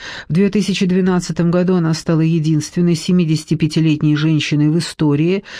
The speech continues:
пробежавшей милю менее чем за семь минут. Согласно формулам возрастной классификации, используемым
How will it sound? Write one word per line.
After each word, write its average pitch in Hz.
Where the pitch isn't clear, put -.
пробежавшей 226
милю 220
менее 226
чем 196
за 160
семь 170
минут. 139
Согласно 294
формулам 262
возрастной 185
классификации, 180
используемым 175